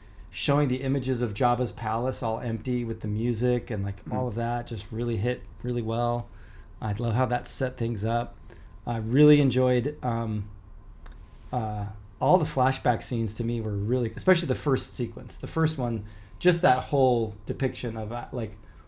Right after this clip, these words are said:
Speaker 1: what happened to Boba. And, like, I just think the way they, they showed him, you know, it really, I felt what,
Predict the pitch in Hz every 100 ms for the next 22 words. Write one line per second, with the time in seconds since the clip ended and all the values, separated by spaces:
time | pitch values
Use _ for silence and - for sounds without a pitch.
0 | - 120 123 107 113 120 113 110 113 110
1 | 110 110 110 135 131 156 127 123 123 117
2 | 113 - - - - - - - - 120
3 | - - 139 139 139 135 131 127 - 131
4 | 123 123 131 143 147 131 147 147 147 151
5 | 151 - - 135 131 - - - - -
6 | - - - - - - - - - 120
7 | 127 123